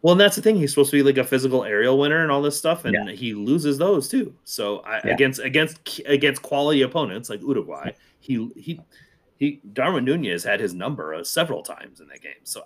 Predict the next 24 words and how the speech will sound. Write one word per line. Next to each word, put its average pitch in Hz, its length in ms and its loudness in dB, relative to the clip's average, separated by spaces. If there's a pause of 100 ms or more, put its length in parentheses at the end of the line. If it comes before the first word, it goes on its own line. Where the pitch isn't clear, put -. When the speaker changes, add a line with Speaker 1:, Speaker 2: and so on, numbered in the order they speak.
Speaker 1:
I, 113 260 -8
I - 20 2
don't 170 260 2
Speaker 2:
I 151 80 12
would 165 120 10
rather, 143 340 10
I 143 120 10
would 160 120 10
rather 139 220 12
have 123 180 6
John 117 300 6
Brooks 104 500 -2
than, 95 460 -8 (120)
uh, 104 280 -6 (380)
Aaron 117 140 -6
Long. 76 60 -4
Speaker 1:
Wow. 78 920 -6 (340)
Wow. 110 1500 2
<laughs> - 760 -12 (360)
Speaker 2:
You 160 100 8
know, 147 180 10
Speaker 1:
John 139 100 6
Speaker 2:
my, 156 300 10
Speaker 1:
Brooks. - 320 0